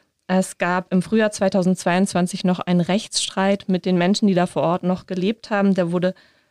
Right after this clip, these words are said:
verloren und seit zweitausendzwanzig ungefähr gab es vermehrt Proteste vor Ort, Mahnwachen wegen den fortschreitenden Rodungen und den Abrissarbeiten in dem Gebiet.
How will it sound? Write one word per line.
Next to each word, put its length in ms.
verloren 640
und 240
seit 360
zweitausendzwanzig 1160
ungefähr 680
gab 240
es 140
vermehrt 640
Proteste 560
vor 240
Ort, 360
Mahnwachen 840
wegen 340
den 220
fortschreitenden 680
Rodungen 540
und 180
den 160
Abrissarbeiten 920
in 160
dem 180
Gebiet. 500